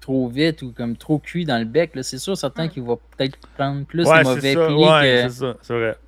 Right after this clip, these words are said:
Speaker 2: Mais, mais je pense que quand même, de base, tu sais, oui, il se sent mal de la part, tu sais, de, de, de, tu sais, et en même temps, il a l'air d'apprécier Ravonna, mais en même temps,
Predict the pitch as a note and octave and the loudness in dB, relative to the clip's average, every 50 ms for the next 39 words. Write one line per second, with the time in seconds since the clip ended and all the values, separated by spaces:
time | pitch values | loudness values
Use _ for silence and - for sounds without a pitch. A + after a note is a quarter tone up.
0 | - - _ _ - _ _ _ _ _ _ - _ _ - _ - _ _ - | -20 -20 _ _ -20 _ _ _ _ _ _ -20 _ _ -20 _ -20 _ _ -18
1 | - D4+ C#4+ B3+ A#3+ - - B3+ B3 B3 - - D#4+ F#4+ F4+ - C4 A#3 - C#4 | -14 -12 -8 -8 -8 -8 -6 -6 -6 -6 -6 -6 -8 -8 -6 -8 -12 -10 -6 -6
2 | C4+ C4+ C4 C#4 E4 D#4+ A3 G3 C4+ B3 A3+ G3 A3 A3 A3+ B3 C4+ C#4 B3+ A#3 | -4 -4 -4 -6 -8 -10 -10 -8 -8 -8 -8 -8 -8 -6 -6 -6 -8 -10 -12 -14
3 | G#3+ G#3 - - _ _ _ _ _ _ _ _ _ _ _ _ _ _ _ _ | -16 -20 -20 -20 _ _ _ _ _ _ _ _ _ _ _ _ _ _ _ _
4 | - D#4+ C4+ A#3+ A#3 C#4 D#4 F4 D#4+ C#4 B3 A3+ - A3+ G#3 - - - - A3+ | -12 -10 -10 -8 -8 -6 -4 -4 -4 -6 -8 -10 -12 -14 -16 -16 -12 -10 -8 -8
5 | G#3+ G#3+ G#3+ G#3+ A3 A#3+ C4 B3 G#3+ G3+ F#3+ - - A3 G#3+ G#3 G#3+ G#3+ G#3 G3+ | -8 -8 -8 -6 -4 -4 -4 -4 -6 -8 -10 -8 -10 -10 -10 -10 -8 -10 -10 -12
6 | G3+ F#3+ - - - B3+ A#3+ A3 G3 G#3+ G3+ F3+ F3+ G3+ F#3+ G3 F#3 F#3 F3+ - | -16 -20 -20 -20 -18 -16 -16 -14 -14 -16 -16 -14 -16 -16 -16 -16 -18 -20 -20 -20
7 | - _ _ _ B3+ B3 A#3 G#3+ F3 - _ _ - - _ _ _ _ - - | -20 _ _ _ -16 -16 -14 -16 -18 -20 _ _ -20 -20 _ _ _ _ -20 -20
8 | _ _ _ _ _ _ _ _ _ _ _ _ _ _ G#3+ A3 A3+ A#3+ A#3+ A#3+ | _ _ _ _ _ _ _ _ _ _ _ _ _ _ -14 -12 -10 -10 -10 -10
9 | A#3 F4 F4 E4+ D#4 A#3+ A#3 G#3+ A3 A#3 B3 B3+ G#3 A3+ A3 - A#3+ C4 A3 A3 | -8 -6 -4 -4 -4 -4 -4 -4 -2 0 -2 -2 -4 -6 -10 -8 -8 -8 -8 -10
10 | G#3 - B3+ A#3 A3 A3 G#3 F#3 F#3+ F#3 E3+ F3+ G#3 A#3 B3+ C#4+ C#4+ C#4 C4 A3+ | -10 -10 -10 -6 -6 -6 -6 -6 -8 -14 -14 -10 -8 -6 -6 -6 -6 -8 -8 -8
11 | G3 G3 G3 G3+ G3+ G3 - - B3 B3+ B3+ | -8 -10 -10 -12 -16 -14 -10 -8 -6 -6 -6